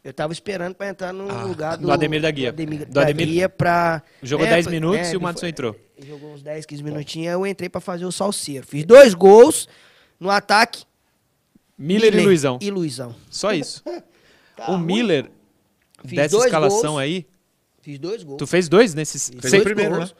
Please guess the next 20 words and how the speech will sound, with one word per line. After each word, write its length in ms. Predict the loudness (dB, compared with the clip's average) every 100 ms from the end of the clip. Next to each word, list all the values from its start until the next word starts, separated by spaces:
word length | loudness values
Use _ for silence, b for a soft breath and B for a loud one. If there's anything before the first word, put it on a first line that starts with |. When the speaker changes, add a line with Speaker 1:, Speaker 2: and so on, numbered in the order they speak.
| b b
Speaker 1:
Marcelinho 400 | -10 -8 -8 -6
Carioca 380 | -6 -6 -8 -10
me 100 | -10
deu 480 | -8 -6 -8 -10 _ _
Speaker 3:
Seis 320 | _ -6 -4
a 60 | -4
cinco, 260 | -8 -10
né? 80 | -10
Speaker 1:
O 60 | -6
Giovani 320 | -2 -2 -2
me 80 | -4
deu 140 | -4
um 60 | -4
passe 300 | -4 -4 -4
e 20 |
o 20 |
Marcelinho 380 | -8 -8 -12 -16
me 40 | -14
deu 160 | -14
outro. 320 | -14 -18 _